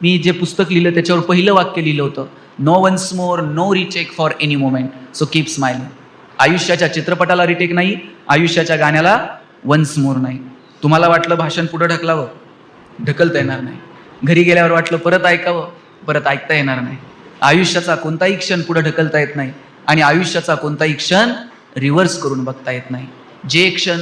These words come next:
आले ते जगून घ्यावे. ना आपल्या हातात भूतकाळ आहे, ना आपल्या हातात भविष्य आहे.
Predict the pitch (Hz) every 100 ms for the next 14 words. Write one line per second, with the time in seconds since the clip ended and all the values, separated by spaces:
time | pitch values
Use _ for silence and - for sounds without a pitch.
0 | 170 143 160 220 - - - - 175 127
1 | 143 151 143 131 123 127 - - - -
2 | - 170 226 208 214 214 190 190 165 139
3 | 170 - 208 202 190 220 - - - 170
4 | 160 165 156 143 170 208 214 - - 135
5 | 151 170 - - 135